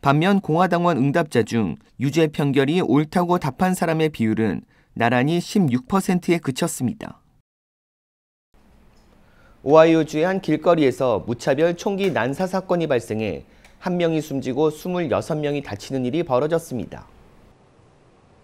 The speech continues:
경찰은 일요일인 이 일 열두 시가 조금 지날 무렵 오하이오주 클리브랜드에서 남쪽으로 사십 마일 떨어진 에크론 지역에서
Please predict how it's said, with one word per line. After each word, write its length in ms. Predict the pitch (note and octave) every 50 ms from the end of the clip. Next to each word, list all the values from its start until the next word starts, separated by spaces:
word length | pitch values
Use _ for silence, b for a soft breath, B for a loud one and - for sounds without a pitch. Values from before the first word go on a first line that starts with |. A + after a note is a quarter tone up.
| _ _
경찰은 680 | - C3+ C#3 C#3+ C#3+ - D#3 C#3 C#3 D#3 E3 E3 C3 -
일요일인 520 | D3 D#3 E3 E3 D#3+ D3+ C#3+ D3+ D3 B2
이 120 | A2+ A#2+
일 200 | C#3 E3 D#3+ A#2
열두 300 | F#2+ A2+ B2+ B2 - C#3
시가 300 | C#3+ - C3+ A#2+ D#3+ F3+
조금 360 | F3 - D#3 C#3 D3+ F3 F3 D#3+
지날 320 | - - C#3 D3+ D#3 D3+
무렵 380 | C#3 A2 F2+ G2 F#2+ D#2 B1+ B1 - - - - - -
오하이오주 680 | A#2+ C3+ C3+ C3+ C#3 C3+ C3+ B2+ B2+ D3 D#3+ D#3+ D3+ -
클리브랜드에서 800 | - G3+ F3+ E3+ D#3+ E3 E3 D#3+ D#3 D3 D3+ D3+ D3 D#3 C#3+
남쪽으로 600 | A#2 A2 A#2 B2 B2 - C3 A#2+ A#2+ C3 D3 D3+
사십 360 | D3+ - E3 D#3+ - - E3+
마일 220 | D#3 D3 D3 D3 C3+
떨어진 480 | - C3 B2+ B2 A#2 C3+ D#3+ F3 E3+ - -
에크론 460 | A2 C#3+ - - - F3+ F3 E3+ D#3
지역에서 640 | F3 D#3+ D3 B2+ A#2 A2+ - - G#2 F#2 C#2+ -